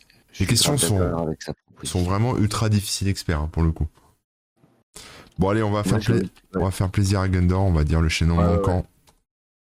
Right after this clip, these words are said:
Speaker 2: Et on va voir ce que ça donne.
Speaker 1: Je me trompe, c'est pas grave parce que franchement, c'était, c'est bien
Speaker 2: Ouais.
Speaker 1: fait.
Speaker 2: Oh, il réfléchit là, ça, à mon avis, on va le faire
Speaker 1: Aïe, aïe,
Speaker 2: planter.
Speaker 1: aïe.
Speaker 2: Ça cogite dur, ça cogite dur, euh, côté, euh, chat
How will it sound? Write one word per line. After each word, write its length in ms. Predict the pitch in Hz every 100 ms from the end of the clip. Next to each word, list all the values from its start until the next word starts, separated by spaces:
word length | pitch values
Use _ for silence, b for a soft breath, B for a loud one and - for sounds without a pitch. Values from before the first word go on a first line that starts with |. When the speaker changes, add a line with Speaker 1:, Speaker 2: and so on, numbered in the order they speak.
| _ _
Speaker 2:
Et 40 | 85
on 20 |
va 60 |
voir 120 | 82 85
ce 60 |
que 80 | -
ça 160 | 85 80
donne. 220 | 80 76
Speaker 1:
Je 80 | -
me 120 | -
trompe, 200 | - - 101
c'est 180 | -
pas 80 | -
grave 220 | 87 104
parce 180 | 92 107
que 180 | - 87
franchement, 380 | 85 87 - 110
c'était, 380 | 104 82 82 85 85
c'est 180 | 87 -
bien 100 | 85
Speaker 2:
Ouais. 160 | 151 165
Speaker 1:
fait. 120 | 90 - B B _ _ _ _ _ _ _ -
Speaker 2:
Oh, 120 | 85
il 60 | 87
réfléchit 460 | 87 101 90 92
là, 120 | 78
ça, 240 | 73 78 76
à 40 |
mon 120 | 80 82
avis, 160 | 85
on 60 | 92
va 60 |
le 60 | 85
faire 120 | 85 82
Speaker 1:
Aïe, 80 | -
aïe, 100 | 85
Speaker 2:
planter. 80 | 85 90
Speaker 1:
aïe. 260 | - - - _ _ B B
Speaker 2:
Ça 160 | - 107
cogite 320 | 135 117 120
dur, 220 | 107 98
ça 120 | -
cogite 320 | 98 104 98
dur, 300 | 98 104 104
euh, 20 | 90
côté, 300 | 87 87 95
euh, 240 | 87 82
chat 140 | -